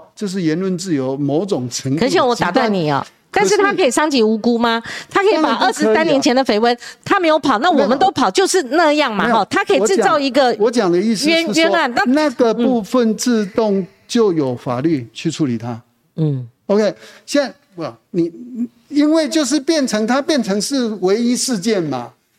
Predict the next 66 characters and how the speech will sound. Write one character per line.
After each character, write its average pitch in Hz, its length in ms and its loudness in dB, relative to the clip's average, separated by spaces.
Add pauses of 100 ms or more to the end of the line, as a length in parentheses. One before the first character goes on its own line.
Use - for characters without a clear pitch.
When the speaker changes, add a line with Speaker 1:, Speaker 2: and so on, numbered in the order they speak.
(320)
Speaker 1:
那 254 120 2
我 185 140 2
要 226 100 0
解 147 220 0
释 226 160 -2
的 175 120 0
说， 196 200 0
Speaker 2:
嗯。 240 100 -6
Speaker 1:
为 294 180 0
什 170 160 -2
么 165 120 0
周 220 180 2
玉 220 60 -2
蔻 220 140 0
的 175 60 -2
节 156 160 -2
目 196 160 -2
会 185 200 -2
变 233 320 -2
成 165 220 -2
整 160 140 -4
个 147 100 -4
社 208 240 -2
会 170 280 -2 (160)
那 202 280 -2
几 147 180 -8
天 175 240 -4
的 160 100 -2
唯 135 140 -4
一 147 100 -6
事 147 200 -12
件？ 123 220 -10 (200)
Speaker 2:
嗯。 139 320 -2
Speaker 1:
因 294 200 2
为 285 200 2
你 165 460 0 (140)
民 156 220 -2
进 240 160 -2
党 139 200 -4
政 180 260 -2
府 131 160 -8
也 147 160 -2
好， 139 200 -8
国 160 220 -4
民 226 220 0
党 131 200 -4
也 135 200 -2
好， 135 260 -10 (300)
无 175 180 -2
大 208 220 -6
事 170 220 -10
可 120 180 -18
叙 139 260 -12
嘛。 - 80 -14 (300)
Speaker 2:
嗯。 175 180 0
Speaker 1:
大 277 160 0
家 277 160 0
没 269 140 2
有 262 100 0
在 247 180 0 (140)
讲 135 420 -2
大 196 240 -2
事 165 280 -8
情 135 260 -10
嘛。 151 100 -8 (280)
哎， 220 120 0